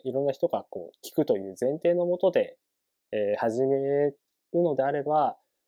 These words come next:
多分ドキドキ感は止まらなかっただろうし、うーん、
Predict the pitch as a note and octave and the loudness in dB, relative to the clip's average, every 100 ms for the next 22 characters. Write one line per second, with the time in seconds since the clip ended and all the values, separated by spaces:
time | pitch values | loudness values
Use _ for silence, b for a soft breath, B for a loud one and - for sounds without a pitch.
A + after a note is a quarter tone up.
0 | _ - C3+ A2+ F#2+ - _ _ _ _ | _ 2 2 2 -4 -14 _ _ _ _
1 | _ _ _ - A#2 - A#2+ - A2+ F#2+ | _ _ _ -4 -2 0 -2 -2 -4 -4
2 | A2 G#2 - - B2 - G#2+ G#2 A2 - | -8 -8 -8 -8 -6 -4 -4 -4 -6 -6
3 | - G2+ - _ _ _ _ _ - A#2 | -8 -8 -10 _ _ _ _ _ -6 -2
4 | A2 G#2+ G#2+ | -2 -2 -4